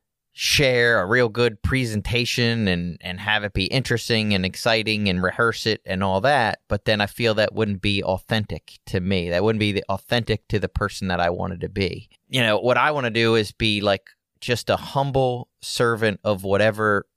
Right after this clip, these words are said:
message needs to come out then, whatever I'm going through, whatever is happening in my life. And sometimes that means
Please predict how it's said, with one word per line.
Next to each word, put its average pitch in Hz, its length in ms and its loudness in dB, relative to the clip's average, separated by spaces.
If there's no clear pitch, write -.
message 95 540 -4
needs 95 240 -2
to 95 100 -2
come 92 240 -2
out 85 280 -2
then, 82 500 -4
whatever 95 440 2
I'm 92 120 0
going 123 340 0
through, 120 480 0
whatever 95 640 2
is 87 420 -4
happening 113 440 -2
in 107 100 0
my 104 160 0
life. 98 540 0
And 92 480 -2
sometimes 139 600 -2
that 113 200 2
means 107 320 0